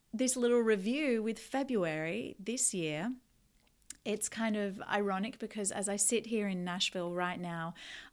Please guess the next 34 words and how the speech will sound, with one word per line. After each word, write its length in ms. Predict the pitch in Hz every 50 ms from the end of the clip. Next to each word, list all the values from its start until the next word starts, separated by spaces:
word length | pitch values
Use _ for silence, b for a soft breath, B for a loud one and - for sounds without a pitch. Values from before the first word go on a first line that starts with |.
| B -
I've 180 | - 185 -
just 280 | - - 190 190 - -
experienced 840 | 196 - - - - 185 180 180 180 180 175 170 170 - - - -
my 120 | 180 170
first 640 | 175 - - - 190 185 190 214 233 - - - - - _ -
snow. 840 | - - - - 214 190 185 196 190 180 175 156 - - 90 - - B B B B B B B B B _ -
Um, 960 | 190 190 185 175 170 165 165 165 165 165 160 160 160 160 - - - - - - - _ _ _ _ _ _ _ _ - -
I 60 | -
mean, 180 | 208 202 202 202
I 60 | 202
have 460 | 202 196 220 220 220 208 - 220 208
been 260 | - 190 185 190 196 226
in 100 | 240 247
snow 240 | 240 - 254 233
before. 300 | 233 247 254 - 269 262
I've 80 | 233 233
never 200 | 254 285 302 302
been 200 | 294 302 311 311
skiing. 420 | 302 - - 196 185 180 180 196
I've 140 | 208 - 190
been 220 | - 214 202 196 202
to 180 | - - 214
the 120 | 196 202 226
snow, 440 | - - 185 165 165 170 196 254 - -
and 280 | - 180 185 185 180
last 300 | 175 170 165 202 - -
February 600 | 208 185 180 185 185 180 175 170 170 175 190 - -
I 200 | - 170 170 170
was 220 | 170 180 175 175
in 160 | - 196 190
Chicago. 760 | 190 - - - - - 196 220 226 196 190 170 160 156 156
So 200 | 156 - 190 175
I 160 | - 202 180
was 360 | 180 196 226 247 254 262 254